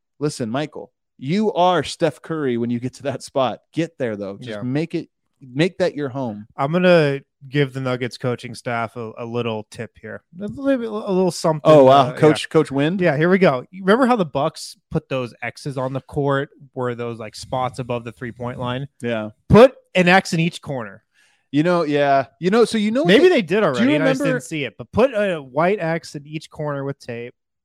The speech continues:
Speaker 1: So
Speaker 2: where
Speaker 1: the
Speaker 2: Michael
Speaker 1: Bucks
Speaker 2: Porter Junior is supposed to run every time down.
Speaker 1: I like this. So what the Bucks did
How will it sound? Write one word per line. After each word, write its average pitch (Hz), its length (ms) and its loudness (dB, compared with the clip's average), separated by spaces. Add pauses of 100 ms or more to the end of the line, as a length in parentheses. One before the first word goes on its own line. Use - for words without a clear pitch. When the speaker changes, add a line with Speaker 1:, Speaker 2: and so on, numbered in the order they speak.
(120)
Speaker 1:
So 131 140 -6
Speaker 2:
where 214 100 8
Speaker 1:
the 214 80 4
Speaker 2:
Michael 226 220 2
Speaker 1:
Bucks 160 140 -2
Speaker 2:
Porter 175 200 2
Junior 147 200 -6
is 139 80 -8
supposed 147 260 -8
to 127 80 -10
run 113 340 -10
every 123 220 -8
time 123 220 -8
down. 107 260 -14
Speaker 1:
I 202 80 6
like 240 240 2
this. 220 140 -8
So 233 100 -2
what 285 160 -4
the 349 160 -8
Bucks 208 300 -6
did 113 480 -6